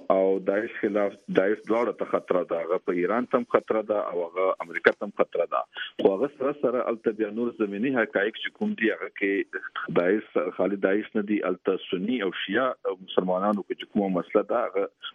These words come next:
لوکل سیاسي مسله، هغه ډېره خطرناکه ده. نو هغه وجه نه چې کوم سعودي او، ا، ایران چې کوم تعاون او کوم یو ځای دوی کار کولو، هغه اوس، ا، ا، هغه دوی داسې کار نه کوي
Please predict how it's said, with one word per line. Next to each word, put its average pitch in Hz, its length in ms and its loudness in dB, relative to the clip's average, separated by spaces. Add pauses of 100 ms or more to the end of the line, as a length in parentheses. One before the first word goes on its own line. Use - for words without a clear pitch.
(100)
لوکل 104 340 0
سیاسي 95 300 0
مسله، 92 380 0 (320)
هغه 131 160 6
ډېره 120 320 -2
خطرناکه 95 580 0
ده. 76 160 0 (420)
نو 95 180 2
هغه 98 340 2
وجه 135 240 -2
نه 123 260 -2
چې 117 240 -2
کوم 117 380 0
سعودي 101 540 0 (180)
او، 101 80 0
ا، - 520 -2
ایران 104 440 0
چې 101 60 -2 (100)
کوم 120 160 0 (160)
تعاون 127 340 0 (100)
او 101 100 -2
کوم 113 280 0 (140)
یو 98 220 4
ځای 143 260 0
دوی 113 100 -2
کار 117 380 0
کولو، 110 320 0 (320)
هغه 95 380 0
اوس، 107 280 -4 (140)
ا، 101 100 0 (380)
ا، 92 260 0
هغه 127 320 -2 (160)
دوی 110 240 0
داسې 110 400 -4
کار 104 220 0
نه - 20 -4
کوي 120 240 -2